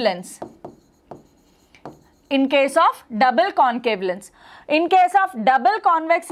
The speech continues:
lens, one by F is equal to mu R minus one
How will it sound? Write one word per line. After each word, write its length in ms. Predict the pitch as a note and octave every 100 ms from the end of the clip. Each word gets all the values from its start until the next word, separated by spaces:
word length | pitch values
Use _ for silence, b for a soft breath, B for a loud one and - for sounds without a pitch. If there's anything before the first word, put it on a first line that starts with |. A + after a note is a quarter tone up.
| C#4+
lens, 260 | B3 A3+ D4 A4 - _ - A3+
one 120 | C4+ D4
by 80 | F4 E4+ C4+ -
F 40 | D4+
is 80 | A#3
equal 300 | B3+ A3 G#3 F#3+
to 80 | C#4+ A4 B B B B B3
mu 180 | C#4 F4 G4+ D4+ D#4 F4
R 0 | D4
minus 320 | C#4 C#4+ D#4+ B3+ C#4
one 140 | A3